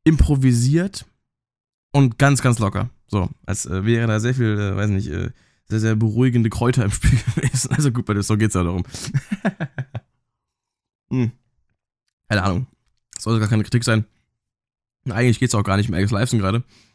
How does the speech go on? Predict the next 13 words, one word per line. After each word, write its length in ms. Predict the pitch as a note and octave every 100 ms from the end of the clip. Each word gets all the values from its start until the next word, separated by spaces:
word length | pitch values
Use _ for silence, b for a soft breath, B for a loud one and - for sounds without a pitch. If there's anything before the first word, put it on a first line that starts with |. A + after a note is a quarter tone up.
| b _
sondern 180 | G#2 F#2
eigentlich 100 | A2+
geht's 180 | G#2+
um 80 | F#2
Neil 140 | G2+ G#2
Peart. 300 | A#2+ C3+ - _ _ _ _ -
Ähm, 300 | F#2+ F#2+ F#2+ - _ _ _ _ _ _ _ _ _ -
und 240 | G#2 G2+ B B B B -
gerade 200 | C3 D#3
bei 140 | C#3+
Passage 240 | D3+ D3+ -
to 100 | A#2+
Bangkok, 440 | B2 D3+ E3 -